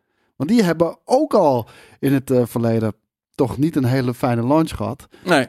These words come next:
Speaker 1: Hoe gaan ze dat nu oppikken onder Microsoft?
Speaker 2: Nee, a-, a-, absoluut. En, ehm, het, en dat heb ik ook al vanaf het begin af aan ge-, eh, aangegeven. Ik denk dat Game Pass dat,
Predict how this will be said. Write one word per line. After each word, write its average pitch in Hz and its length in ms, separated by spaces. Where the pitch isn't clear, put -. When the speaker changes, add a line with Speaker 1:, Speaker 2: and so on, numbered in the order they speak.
Speaker 1:
Hoe 147 140
gaan 127 160
ze 123 80
dat 117 120
nu 139 140
oppikken 143 460
onder 151 220
Microsoft? 156 520
Speaker 2:
Nee, 254 100
a-, 262 260
a-, - 100
absoluut. 208 560
En, 170 300
ehm, 160 680
het, - 180
en 160 120
dat 190 100
heb 190 120
ik - 60
ook 208 100
al 185 60
vanaf 156 220
het 135 140
begin 165 340
af 135 220
aan 147 360
ge-, - 300
eh, 131 460
aangegeven. 127 680
Ik 139 120
denk 190 160
dat 147 160
Game 156 260
Pass 135 240
dat, 143 140